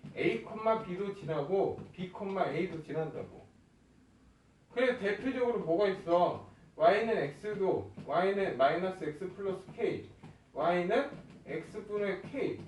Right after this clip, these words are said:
이 세 개 꼴이 있다고 했지, 대표적으로. 결국 뭐야? A하고 B가 되면 B A가 돼야 된다 이거야. 돼?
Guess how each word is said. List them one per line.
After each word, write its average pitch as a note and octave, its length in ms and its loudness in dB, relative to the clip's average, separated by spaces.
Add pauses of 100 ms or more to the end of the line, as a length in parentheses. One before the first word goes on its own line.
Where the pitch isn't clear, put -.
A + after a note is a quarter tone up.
(340)
이 G#3+ 160 -6
세 A#3+ 200 -4
개 A3+ 120 -8
꼴이 - 220 -4
있다고 F3+ 280 -2
했지, F3 280 -6
대표적으로. D3 560 -4 (1500)
결국 A#3+ 520 6 (340)
뭐야? F3+ 380 0 (720)
A하고 B3+ 680 4
B가 G#3 340 6
되면 A3+ 420 2
B - 220 -6
A가 B3 280 2
돼야 G3+ 240 2
된다 F3 300 -2
이거야. C3+ 560 -2 (1400)
돼? A#3+ 300 4